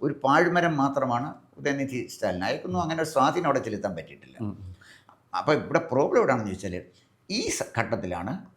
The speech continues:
Speaker 2: ആ.
Speaker 1: വിജയ് വരുന്നത്.
Speaker 2: ആ, നമ്മുടെ നടൻ വിജയിൻ്റെ എൻട്രി.
Speaker 1: നടൻ വിജയ്.
Speaker 2: ഉം.
Speaker 1: അപ്പം നടൻ വിജയ് സിനിമയിലൂടെ ഉണ്ടാക്കിയൊരു പ്രതിച്ഛായയുണ്ട്.
Speaker 2: ആ.
Speaker 1: അത് എം ജി രാമചന്ദ്രനായ പ്രതിച്ഛായ പോലൊന്നുമല്ല.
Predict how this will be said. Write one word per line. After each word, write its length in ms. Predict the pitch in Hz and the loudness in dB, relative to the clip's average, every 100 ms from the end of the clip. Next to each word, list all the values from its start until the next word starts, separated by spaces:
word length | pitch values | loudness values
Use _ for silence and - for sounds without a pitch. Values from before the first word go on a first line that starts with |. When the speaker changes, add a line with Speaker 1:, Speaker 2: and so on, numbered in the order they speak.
| _ | _
Speaker 2:
ആ. 140 | - - - | -14 -14 -10
Speaker 1:
വിജയ് 300 | 110 117 101 | 0 2 2
വരുന്നത്. 320 | 78 65 67 - _ | -2 -10 -16 -20 _
Speaker 2:
ആ, 120 | 110 92 | -2 0
നമ്മുടെ 300 | 104 104 104 | 0 0 4
നടൻ 380 | 113 127 143 | 6 8 6
വിജയിൻ്റെ 400 | 127 113 120 110 | 4 4 4 4
എൻട്രി. 300 | 101 101 95 | 2 2 0
Speaker 1:
നടൻ 40 | 90 | 0
വിജയ്. 220 | 78 76 | -4 -8
Speaker 2:
ഉം. 120 | 90 85 _ - | -10 -14 _ -2
Speaker 1:
അപ്പം 360 | 139 156 147 139 | 0 0 2 2
നടൻ 360 | 165 233 262 | 4 2 2
വിജയ് 480 | 143 131 135 143 - | 0 0 0 0 -6
സിനിമയിലൂടെ 640 | - 151 190 202 196 160 | -4 -2 4 4 6 6
ഉണ്ടാക്കിയൊരു 400 | 135 120 123 107 - | 4 4 2 -2 -2
പ്രതിച്ഛായയുണ്ട്. 800 | 107 - 98 76 - - - | -4 0 0 0 -10 -20 -8
Speaker 2:
ആ. 40 | 101 - _ _ _ _ _ _ _ _ | -6 -6 _ _ _ _ _ _ _ _
Speaker 1:
അത് 120 | 131 135 | 2 4
എം 140 | 127 | 4
ജി 60 | 170 | 6
രാമചന്ദ്രനായ 420 | 180 190 185 185 | 6 6 8 8
പ്രതിച്ഛായ 440 | 180 156 160 175 | 8 0 2 4
പോലൊന്നുമല്ല. 580 | 170 170 156 120 95 127 | 6 4 2 0 -2 -4